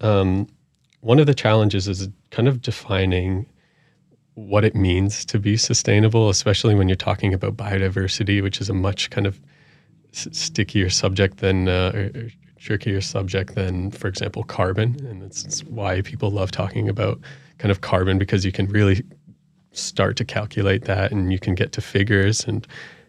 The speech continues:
um, biodiversity is a very tricky one, and being ecological is a very tricky one, and, uh, quantifying and,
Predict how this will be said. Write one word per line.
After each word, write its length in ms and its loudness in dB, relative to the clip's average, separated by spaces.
um, 440 -4
biodiversity 680 6
is 80 0
a 60 0
very 180 0
tricky 400 -2
one, 280 2
and 300 -2
being 240 0
ecological 720 0
is 100 2
a 60 2
very 240 -2
tricky 360 -2
one, 300 4
and, 260 0
uh, 140 -4
quantifying 1120 2
and, 380 -2